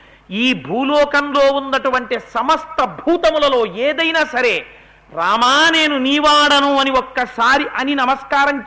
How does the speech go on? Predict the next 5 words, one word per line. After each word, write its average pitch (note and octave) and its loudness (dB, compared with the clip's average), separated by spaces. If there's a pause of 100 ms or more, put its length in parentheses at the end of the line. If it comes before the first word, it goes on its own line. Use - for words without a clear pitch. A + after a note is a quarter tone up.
చేసిందా, A3 0 (560)
వాళ్ళ F3 -2
యోగక్షేమాలు F#3+ -4
నేను F#3 -8
వహిస్తాను. E3 -8